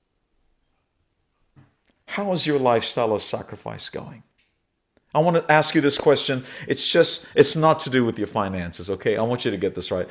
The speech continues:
It's every area of your life. The rich young man could have done much with his wealth, but he chose to do what little he needed to do to try to assuage his conscience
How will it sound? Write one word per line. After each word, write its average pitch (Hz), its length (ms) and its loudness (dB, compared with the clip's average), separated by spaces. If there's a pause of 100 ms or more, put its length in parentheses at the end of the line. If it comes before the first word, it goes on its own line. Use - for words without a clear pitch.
(220)
It's - 220 -10
every 143 320 0
area 139 240 6
of 139 60 4
your 110 140 2
life. 113 480 -6 (2250)
The 120 60 -4
rich 160 220 2
young 139 220 0
man 147 380 6
could 131 100 -4
have 117 140 -2
done 123 200 2
much 127 240 -4
with 127 120 -6
his 120 160 -6
wealth, - 400 -8 (1200)
but 139 100 8
he 135 80 4
chose 170 300 6
to 147 120 -4
do 151 400 6 (840)
what 139 180 8
little 175 580 4
he 165 160 0
needed 170 340 6
to 156 100 4
do 131 580 6 (540)
to 147 80 -4
try 170 320 8
to 180 100 4
assuage 175 640 8
his 170 160 0
conscience - 1080 -2